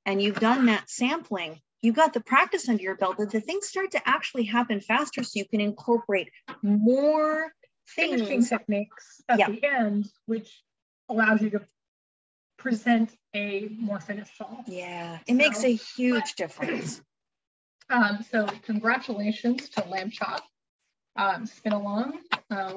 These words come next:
Speaker 2: well done. And congratulations to all three teams. You all did fantastically well. And I, hats off on the video presentation, because that is not in my skill set. So I have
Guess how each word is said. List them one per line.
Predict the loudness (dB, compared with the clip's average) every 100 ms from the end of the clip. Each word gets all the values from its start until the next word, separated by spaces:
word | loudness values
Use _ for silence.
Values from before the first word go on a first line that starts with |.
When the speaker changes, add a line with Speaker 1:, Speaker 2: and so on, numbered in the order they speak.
| -6
Speaker 2:
well | -4 -4
done. | -4 -4 -4 -6 -14 _ _ _ _
And | 2 4 2 0
congratulations | -2 -2 0 -2 -2 -2 -4 -6 -6
to | -8 0
all | 2 2
three | 0 -4
teams. | -4 -6 2 4 4
You | 2
all | 4 6 6
did | 4 2 -2
fantastically | -8 -6 -6 -8 -4 -2
well. | 0 0 0 0 -2
And | -6 -6 -12 -18 _
I, | 0 0 0 -2 -6 _ _ _
hats | -2 0 2
off | 2 4 4
on | 2
the | 4
video | 4 6 6
presentation, | 6 0 2 2 0 -2 -4 -4
because | -6 -4 -4 -4 -2
that | 4 4 4
is | -2
not | -10 0 6
in | 6
my | 6 2
skill | -2 -6 -6
set. | -6 -6 -4
So | -2
I | 0
have | 0 0 0 -4